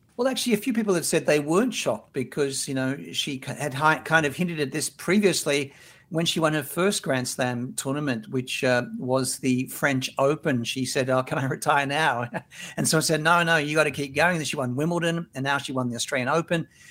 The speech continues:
So the likes of Rod Laver and Yvonne Goolagong have all said they support her decision to do this. And even, you know, Serena Williams has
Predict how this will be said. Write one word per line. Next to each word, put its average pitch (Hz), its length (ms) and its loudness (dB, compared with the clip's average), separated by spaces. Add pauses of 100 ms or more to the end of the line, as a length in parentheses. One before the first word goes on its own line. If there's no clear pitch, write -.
So 208 200 0
the 170 80 2
likes 156 280 4
of 127 120 -6
Rod 131 200 2
Laver 160 500 2
and 135 80 0
Yvonne 127 300 -4
Goolagong 165 520 -2
have 147 100 -6
all 165 160 0
said 165 300 -2
they 175 100 2
support 175 460 0 (180)
her 175 80 2
decision 160 400 0
to 156 100 -4
do 156 220 0
this. 139 300 0
And 131 160 -2 (400)
even, 151 360 0
you 147 80 -6
know, 131 100 0
Serena 143 440 2
Williams 139 440 0
has 120 280 -4